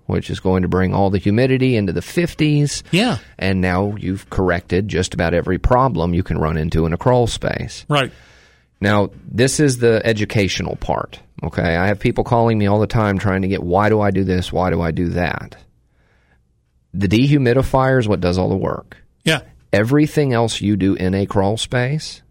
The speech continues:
Speaker 1: is to assist the dehumidifier. Okay, if you
Speaker 2: All right.
Speaker 1: don't have plastic, and we're running a dehumidifier, it's running twenty-four hours a day.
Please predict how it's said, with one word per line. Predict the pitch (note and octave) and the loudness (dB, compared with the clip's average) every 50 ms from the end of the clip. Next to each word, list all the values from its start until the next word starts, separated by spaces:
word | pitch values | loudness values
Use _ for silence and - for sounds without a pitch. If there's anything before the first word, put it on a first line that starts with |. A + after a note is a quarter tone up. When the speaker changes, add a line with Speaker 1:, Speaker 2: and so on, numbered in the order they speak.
| _ _ - | _ _ -2
Speaker 1:
is | G#2 G2 - | -2 -2 0
to | - A2+ G2+ | 0 0 0
assist | F#2+ - - - - - - G2+ A2 C3 - - - - - - _ _ _ _ _ - | 2 0 -2 -2 -2 0 0 2 2 0 -2 -4 -8 -10 -14 -20 _ _ _ _ _ -4
the | A2+ | -2
dehumidifier. | G2 G#2+ G2+ G2+ G2 G#2+ G#2+ G#2+ G2 F2 F#2 - - - - - - - C3 - _ _ _ _ _ _ _ _ _ _ _ _ _ _ _ _ _ _ _ _ _ | 0 0 0 0 0 -2 0 0 0 0 0 -2 -4 -6 -4 -4 -6 -8 -10 -14 _ _ _ _ _ _ _ _ _ _ _ _ _ _ _ _ _ _ _ _ _
Okay, | - - F2 F2+ G2 | -4 0 0 2 2
if | G2+ G2 | 2 2
you | - | 2
Speaker 2:
All | A#2 | 2
right. | A#2+ | 2
Speaker 1:
don't | C3 C3 | 2 2
have | C#3+ D#3 D3 - | 2 2 0 0
plastic, | - - C#3 B2+ C3+ C#3+ - - - D#3+ E3 - - - - - _ - | 0 0 2 2 2 0 0 0 0 0 0 -2 -4 -12 -20 -14 _ -2
and | - F#2 F#2+ | 0 0 2
we're | G2 F#2+ | 4 4
running | G2 G#2+ G#2+ A#2 A#2 A#2 | 4 4 2 2 2 2
a | A2+ | 2
dehumidifier, | A#2 A2+ A2+ A#2 A2+ A#2+ A#2+ B2 - - B2 A#2+ B2+ B2+ B2 | 2 2 2 2 2 2 2 2 2 2 2 2 2 0 0
it's | A#2+ - | -2 -2
running | A2 G2+ G2+ G2 | -2 -2 -2 -2
twenty-four | - - A2 A2 A2 - - A2+ A2 | -2 -2 -2 -2 0 0 0 2 2
hours | G#2+ G#2+ A2 G#2+ | 2 0 -2 -2
a | A#2+ | -4
day. | - G2 - - - | -4 -4 -6 -6 -8